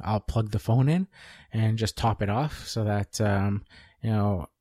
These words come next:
I don't have any issues or anything as far as, uh, you know, if I were to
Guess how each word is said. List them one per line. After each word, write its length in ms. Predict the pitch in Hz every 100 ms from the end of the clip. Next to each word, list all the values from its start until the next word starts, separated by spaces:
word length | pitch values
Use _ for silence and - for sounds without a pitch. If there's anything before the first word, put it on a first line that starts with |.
| -
I 60 |
don't 100 | 110
have 200 | 98 104
any 140 | 104 -
issues 540 | 113 - 113 110 110
or 80 | 110
anything 460 | 107 107 113 104 104
as 100 | -
far 300 | 107 101 101
as, 180 | 104
uh, 160 | 92 90 - - - _
you 80 | 104
know, 100 | 95
if 140 | -
I 80 | 101
were 200 | 95 95
to 360 | - 98 90